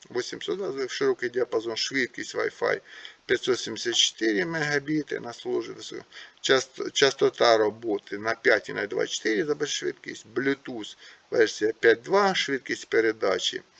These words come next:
Bluetooth два Мбіта, кількість антенн дві, покращує сигнал.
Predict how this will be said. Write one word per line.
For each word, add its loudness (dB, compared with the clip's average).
Bluetooth -4
два 6
Мбіта, 0
кількість -4
антенн -4
дві, 0
покращує 4
сигнал. 2